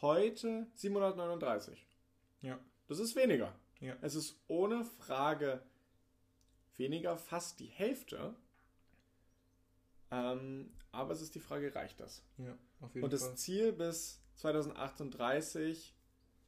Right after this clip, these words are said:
Speaker 1: ich glaube, es war, doch, im, im, ähm, Klimaschutzvertrag der, der groko
Speaker 2: Stand
Speaker 1: steht das so.
Speaker 2: achtunddreißig, richtig.
Speaker 1: Zweitausendachtunddreißig, ähm, steht ja, ja nochmal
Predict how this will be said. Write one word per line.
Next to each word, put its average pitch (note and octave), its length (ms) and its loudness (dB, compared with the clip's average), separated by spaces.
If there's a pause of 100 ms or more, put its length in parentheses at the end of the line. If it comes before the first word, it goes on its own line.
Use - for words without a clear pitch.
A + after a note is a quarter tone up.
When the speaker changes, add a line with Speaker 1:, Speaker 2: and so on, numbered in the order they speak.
(500)
Speaker 1:
ich - 60 -16
glaube, A#2+ 280 -4
es - 260 -10
war, B2+ 380 0 (360)
doch, D3 260 8
im, C3+ 180 -2
im, B2+ 360 0
ähm, A#2 360 -2 (580)
Klimaschutzvertrag D3 1040 -2
der, B2+ 180 -2
der A#2 160 -2
groko B2 560 -4
Speaker 2:
Stand A2 280 -14
Speaker 1:
steht C3+ 200 -2
das D3 160 0
so. D3+ 120 2
Speaker 2:
achtunddreißig, D3+ 340 -4
richtig. C3 400 -8
Speaker 1:
Zweitausendachtunddreißig, B2+ 1160 -4 (840)
ähm, B2 480 -2 (800)
steht - 240 -2
ja, D3+ 60 2
ja B2 180 2
nochmal B2 760 0